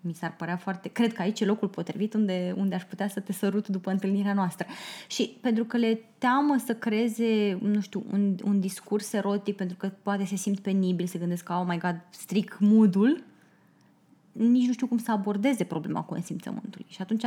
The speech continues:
neștiind cum să abordeze problema consimțământului, rămân o grămadă de lucruri nespuse, nesigure, și fiind foarte multe lucruri nesigure, nu putem să avem acel safer space,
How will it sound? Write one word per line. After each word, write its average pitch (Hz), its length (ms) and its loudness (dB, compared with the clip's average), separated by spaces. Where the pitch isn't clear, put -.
neștiind 240 520 4
cum 220 100 2
să 220 80 -2
abordeze 196 440 -2
problema 190 320 -4
consimțământului, 185 920 -2
rămân 202 240 0
o 185 80 0
grămadă 196 340 0
de 214 100 0
lucruri 208 340 -2
nespuse, 214 580 -2
nesigure, 208 1040 2
și 269 400 -2
fiind 240 260 4
foarte 240 260 0
multe 220 260 0
lucruri 196 260 -4
nesigure, 247 500 0
nu 247 120 4
putem 226 260 -2
să 202 120 -4
avem 196 160 0
acel 180 360 -2
safer 202 500 -2
space, 233 380 -6